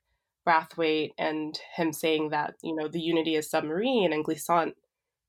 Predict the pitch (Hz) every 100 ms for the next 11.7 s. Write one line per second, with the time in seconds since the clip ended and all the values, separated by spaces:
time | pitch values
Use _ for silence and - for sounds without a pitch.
0 | - 180 165 175 180 175 156 156 185 -
1 | 160 160 175 - 170 180 170 202 220 226
2 | 240 - 190 185 - 185 180 170 175 -
3 | _ _ _ _ _ _ _ _ _ _
4 | - 180 175 165 160 160 156 - 156 -
5 | - 156 151 - 156 147 156 180 - _
6 | _ _ _ _ _ _ - 185 160 170
7 | 214 226 262 311 339 _ _ _ _ 196
8 | 196 208 185 185 202 175 147 143 - 147
9 | - 151 147 156 - 151 151 151 - -
10 | _ _ _ _ _ - 190 202 208 196
11 | 190 185 165 160 156 151 151